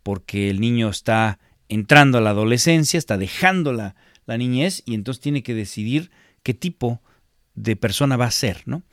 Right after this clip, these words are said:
Bien, entonces esta razón ética es así de simplista, ¿no? Enseñarle el bien y el mal al niño a través de la fantasía, porque además el niño, acuérdense que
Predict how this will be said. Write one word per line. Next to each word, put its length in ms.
Bien, 380
entonces 640
esta 260
razón 420
ética 400
es 120
así 220
de 120
simplista, 580
¿no? 120
Enseñarle 420
el 80
bien 320
y 140
el 100
mal 300
al 140
niño 220
a 60
través 260
de 60
la 100
fantasía, 520
porque 180
además 200
el 80
niño, 180
acuérdense 380
que 220